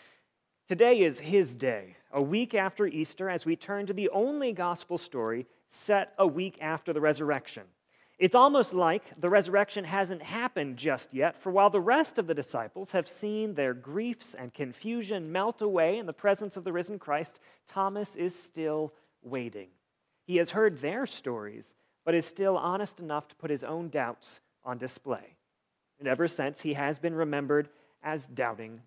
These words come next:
Thomas. After spending Lent reading through the Gospel of Mark, we'll be turning to stories about encounters with the risen Christ over the next few weeks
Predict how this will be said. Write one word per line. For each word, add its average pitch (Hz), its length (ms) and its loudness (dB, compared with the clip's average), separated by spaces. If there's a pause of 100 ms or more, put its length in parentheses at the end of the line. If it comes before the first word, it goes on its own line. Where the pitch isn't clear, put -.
(160)
Thomas. 104 540 -10 (1040)
After 214 240 0
spending 214 580 0
Lent 180 320 2
reading 196 280 0
through 175 140 -4
the 160 60 -2
Gospel 165 380 2
of 143 100 0
Mark, 160 300 2
we'll 254 100 8
be 202 160 2
turning 233 440 -4
to 196 100 -6
stories 220 380 2
about 196 200 4
encounters 220 640 -6
with 190 80 -12
the 165 100 -6
risen 196 360 2
Christ 156 400 2
over 135 80 -2
the 139 60 0
next 135 240 -8
few 120 200 -8
weeks 143 300 -10